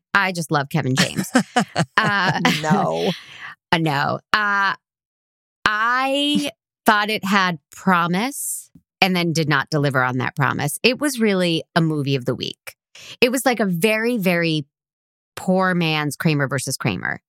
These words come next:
Speaker 2: Yeah.
Speaker 1: Complete with the falling off the jungle gym and the running through the hospital. Like, it was just, it
Speaker 2: Yeah.
Speaker 1: it really,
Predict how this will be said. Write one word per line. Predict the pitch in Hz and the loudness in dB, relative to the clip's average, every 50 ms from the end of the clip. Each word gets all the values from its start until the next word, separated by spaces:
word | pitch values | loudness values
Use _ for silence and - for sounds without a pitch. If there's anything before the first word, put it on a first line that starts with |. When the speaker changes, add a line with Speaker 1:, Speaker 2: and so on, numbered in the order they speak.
| _ - - | _ -4 -2
Speaker 2:
Yeah. | 175 175 170 160 151 143 117 120 139 143 _ _ _ _ _ _ _ _ _ _ _ _ _ - | 0 0 0 0 0 0 -2 -4 -6 -10 _ _ _ _ _ _ _ _ _ _ _ _ _ 0
Speaker 1:
Complete | - 190 175 - 202 202 190 - | 0 0 2 2 0 0 0 0
with | - 175 - | -2 0 0
the | 190 | 2
falling | - 190 175 165 165 165 160 | 4 4 2 2 2 0 0
off | 165 160 - - | 0 -2 -2 -2
the | 156 | 0
jungle | 147 160 147 151 139 156 | 0 2 2 2 0 0
gym | 139 160 151 151 151 | 0 0 0 0 0
and | 151 147 | 0 0
the | 151 | 0
running | 143 143 143 147 151 151 151 147 | 2 2 2 0 0 0 -2 -2
through | 139 151 151 147 135 | -2 0 0 0 2
the | 147 143 139 139 - _ _ _ _ _ _ _ - | 2 0 -2 -4 -8 _ _ _ _ _ _ _ -2
hospital. | 165 156 143 147 - - - 165 151 143 147 | 0 2 2 0 0 -2 0 0 2 2 0
Like, | - 165 151 - | 0 -2 0 0
it | 190 196 | -2 -2
was | 196 208 | -4 -4
just, | - - 233 226 - - - - - - - - | -2 -2 -2 -2 -2 -6 -14 -20 -20 -20 -14 -8
it | 180 165 | -2 0
Speaker 2:
Yeah. | 185 180 175 170 160 156 160 160 - _ - | 2 4 4 4 2 0 -4 -8 -6 _ 0
Speaker 1:
it | 277 285 - - | 2 2 0 -2
really, | 233 233 262 277 262 254 262 254 240 233 220 202 | -2 0 2 2 2 2 2 0 0 0 0 -2